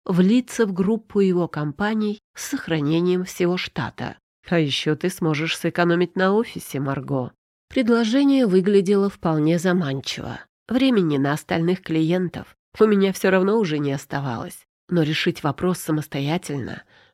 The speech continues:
я не могла. Не то чтобы слово «Ромы» для меня так уж важно, но и сохранить лицо тоже хотелось. А потому я попросила у босса пару дней на раздумья. Неожиданно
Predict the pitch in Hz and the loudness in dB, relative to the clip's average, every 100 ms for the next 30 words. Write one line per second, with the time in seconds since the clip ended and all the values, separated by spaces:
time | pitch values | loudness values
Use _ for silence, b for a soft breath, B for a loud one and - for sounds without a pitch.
0 | b 151 165 196 214 208 220 127 - _ | b -2 2 2 0 0 -2 -2 -8 _
1 | _ - 214 220 240 - 202 208 - 214 | _ -2 -2 0 -4 0 -2 -2 -2 0
2 | 208 190 202 233 190 120 - _ _ _ | 2 2 2 2 0 -2 -6 _ _ _
3 | 165 180 180 185 165 - 156 165 - 196 | 0 2 2 2 0 -4 -8 -10 -6 -4
4 | 156 - - - _ - 226 254 - 233 | -4 -6 -10 -12 _ -4 2 2 2 -4
5 | 226 226 226 220 226 220 - 156 139 131 | -2 -2 -2 -2 -4 -2 -2 -2 -2 -6
6 | 135 - 165 - 110 - - - _ - | -6 -8 -8 -6 -8 -8 -16 -20 _ -6
7 | 233 262 262 269 240 180 156 151 156 - | -2 0 2 2 2 0 -4 -4 -6 -2
8 | 165 156 156 202 233 - 208 202 _ _ | 0 0 2 0 -2 -6 -8 -10 _ _
9 | 269 269 254 214 233 220 208 202 196 160 | 0 2 0 0 0 0 -2 -4 -6 -8
10 | 127 113 139 - _ _ _ - 175 151 | -8 -8 -10 -12 _ _ _ -8 -2 -2
11 | 139 131 143 170 180 190 | -2 -4 -6 -4 -4 -6